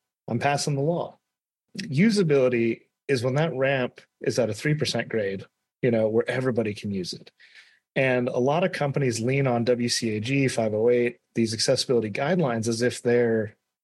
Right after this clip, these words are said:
the holy grail, and they're not. That's a starting point. Uh, it doesn't mean that your app is usable.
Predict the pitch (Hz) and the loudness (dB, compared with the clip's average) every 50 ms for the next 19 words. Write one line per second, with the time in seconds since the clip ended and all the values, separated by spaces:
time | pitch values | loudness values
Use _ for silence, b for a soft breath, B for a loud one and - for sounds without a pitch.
0 | _ - - 135 123 117 113 101 135 123 113 110 104 104 131 151 156 139 117 104 | _ -12 -8 -2 0 0 2 2 2 2 2 0 0 0 0 0 0 0 0 -2
1 | 101 104 104 104 107 113 - - - - - - - - - 120 117 - 104 - | -4 -8 -8 -10 -10 -12 -12 -10 -10 -10 -12 -14 -12 -2 -2 -2 0 0 0 -2
2 | - - - 120 139 139 110 95 95 - - 82 87 - - - B B B B | -2 0 2 0 0 0 0 -4 -6 -10 -12 -14 -14 -16 -18 -20 B B B B
3 | B B B B B B B - 110 110 - 135 135 131 143 135 123 127 131 127 | B B B B B B B -6 -4 -2 0 0 0 2 0 -2 -2 -2 -2 0
4 | 123 123 117 117 113 - 113 110 107 - - 104 104 117 120 120 120 117 104 98 | 0 -2 -2 -2 -4 -4 -4 -6 -8 -8 -10 -8 -4 -2 -2 -2 0 -2 -4 -6
5 | 98 95 95 110 - | -6 -8 -8 -8 -12